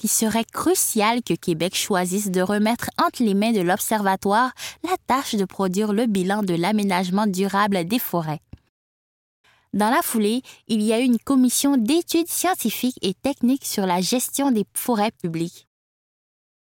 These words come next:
Elle a entre autres mené à la loi sur l'aménagement durable du territoire forestier et à la création d'un poste de forestier en chef.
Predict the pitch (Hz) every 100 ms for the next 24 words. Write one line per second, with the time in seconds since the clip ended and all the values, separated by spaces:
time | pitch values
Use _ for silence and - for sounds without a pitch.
0 | _ _ _ _ _ _ _ 247 262 -
1 | 349 381 - 294 - 214 214 233 226 190
2 | 175 180 226 - 180 175 233 262 240 220
3 | 202 226 240 202 240 240 240 196 170 175
4 | 226 208 202 202 190 180 - 302 226 -
5 | 247 294 - - - - 220 214 220 -
6 | - 370 226 - 262 269 196 185 233 233
7 | - 165 - 220 196 - 233 220 208 -
8 | 185 175